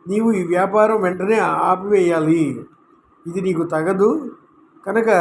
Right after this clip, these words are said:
నీకు దాసదీక్ష ఇస్తాను" అని చెప్పేసి దాసదీక్ష ఇచ్చి ఆ భాగణ్ణను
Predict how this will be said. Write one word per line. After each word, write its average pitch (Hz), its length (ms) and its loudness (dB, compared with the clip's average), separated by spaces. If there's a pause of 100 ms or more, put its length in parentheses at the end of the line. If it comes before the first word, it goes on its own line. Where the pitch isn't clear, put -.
(260)
నీకు 185 260 0
దాసదీక్ష 196 580 -2
ఇస్తాను" 190 580 -2 (640)
అని 214 100 -4
చెప్పేసి 196 520 0
దాసదీక్ష 196 580 -2
ఇచ్చి 160 800 -2 (340)
ఆ 165 80 -2
భాగణ్ణను 185 880 0